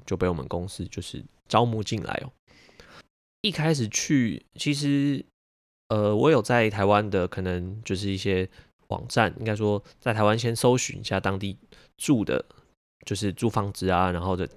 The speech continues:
大概价格，然后大概要住在哪。但其实就，<laughs> 因为大家知道，如果你要找住的地方，就算是租房子，应该还是要自己看过会比较好。所以其实台湾那时候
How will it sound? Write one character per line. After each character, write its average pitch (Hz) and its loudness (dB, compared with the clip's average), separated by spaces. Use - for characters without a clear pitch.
大 117 2
概 107 2
价 107 0
格， - -10
然 - -12
后 95 -2
大 92 -2
概 92 -2
要 87 0
住 87 -6
在 85 -6
哪。 - -8
但 135 0
其 127 -2
实 101 -4
就， 107 4
<laughs> - -2
因 120 0
为 151 4
大 123 2
家 117 6
知 107 -2
道， 113 6
如 131 2
果 151 -2
你 - -2
要 135 2
找 92 2
住 135 2
的 107 4
地 117 0
方， 101 -4
就 143 -4
算 127 0
是 120 0
租 120 2
房 101 0
子， 92 -6
应 120 -6
该 117 -2
还 101 -4
是 104 -2
要 95 0
自 - -8
己 - -10
看 107 -4
过 95 2
会 95 0
比 - -14
较 90 -2
好。 - -12
所 117 2
以 - -6
其 101 -2
实 98 0
台 104 0
湾 120 2
那 127 2
时 107 -2
候 95 2